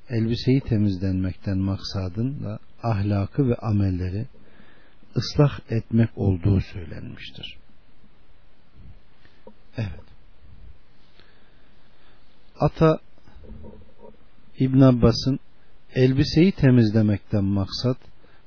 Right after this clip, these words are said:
günahtan ve cahiliyenin hoş gördüğü kötülüklerden sakınmaktır." demiştir.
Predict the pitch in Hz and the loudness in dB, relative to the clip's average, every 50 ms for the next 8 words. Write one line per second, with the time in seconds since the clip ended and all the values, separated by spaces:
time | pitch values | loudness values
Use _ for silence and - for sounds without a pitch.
0 | - - - 107 113 127 131 143 143 135 117 - - 160 165 175 165 139 123 113 | -18 -12 2 8 10 12 12 12 12 10 8 4 4 6 6 8 8 8 8 6
1 | 104 98 113 117 117 117 113 110 117 113 110 110 110 107 104 104 101 87 85 131 | 6 6 6 8 8 8 6 4 4 4 6 6 6 6 4 2 2 4 6 6
2 | 147 143 - - - 117 107 101 92 98 104 98 - - 107 - - - 104 98 | 6 6 6 4 4 6 6 6 4 4 2 2 2 0 -4 -2 0 -2 -2 -2
3 | - - 107 101 98 90 110 120 120 113 - - 101 - - - 92 101 107 107 | -2 -2 -2 -2 0 0 0 0 0 -2 -4 -6 -6 -6 -6 -4 -4 -2 -2 -2
4 | - - - 87 80 - - - - - - - - - - 1077 - | -4 -6 -12 -14 -14 -14 -14 -14 -14 -14 -14 -14 -14 -14 -14 -14 -14